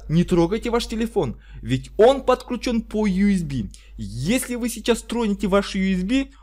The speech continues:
он у вас заглючит, и в итоге ваш телефон перейдет в режим загрузки, и постоянный будет ребут. Поэтому не трогаем ваш телефон и будем ждать,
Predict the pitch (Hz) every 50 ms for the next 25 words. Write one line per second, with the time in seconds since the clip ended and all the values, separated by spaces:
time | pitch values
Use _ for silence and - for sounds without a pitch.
0 | - - - 160 165 160 160 156 151 151 147 135 131 135 156 143 123 135 156 170
1 | 240 269 262 277 269 - - - _ _ - - 151 139 123 131 135 131 - 233
2 | 262 262 214 254 254 - _ - - - 120 113 143 190 - - - 202 220 226
3 | - 214 220 220 - 233 220 220 190 208 190 220 220 - 180 175 185 180 214 220
4 | 202 175 202 196 202 254 262 - - - 127 - - - - - - - 131 -
5 | 156 147 - - - 143 139 131 156 196 240 240 226 233 220 202 226 233 233 233
6 | - 214 202 233 202 202 160 - - - - _ _ _ - - - 135 127 127
7 | 151 147 - 208 208 208 196 202 202 202 220 214 233 233 233 240 240 226 233 233
8 | 226 - 233 214 240 226 - 240 240 233 233 - _ _ _ - - - 139 135
9 | 127 135 180 208 214 233 226 196 170 170 - 202 180 - -